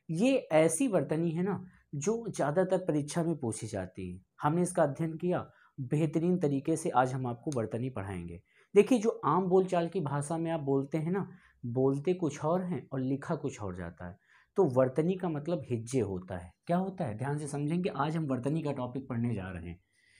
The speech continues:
तो वर्तनी की बात करेंगे हम। वर्तनी को सबसे पहले हम क्या कहते हैं? वर्तनी को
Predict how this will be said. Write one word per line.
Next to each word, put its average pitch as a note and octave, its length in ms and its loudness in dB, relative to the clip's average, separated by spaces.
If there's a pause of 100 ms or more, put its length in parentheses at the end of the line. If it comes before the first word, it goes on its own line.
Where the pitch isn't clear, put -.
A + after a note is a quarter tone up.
(220)
तो A#3+ 280 6 (180)
वर्तनी D3 400 8
की G#3 160 2
बात D3 260 4
करेंगे C3 320 4
हम। G3+ 280 0 (300)
वर्तनी C#3 560 6
को G3 140 0
सबसे F#3 320 2
पहले F3 240 4
हम F3+ 140 2
क्या F#3 140 2
कहते F3+ 340 0
हैं? G#2 180 -2 (400)
वर्तनी C3 500 2
को E3 160 0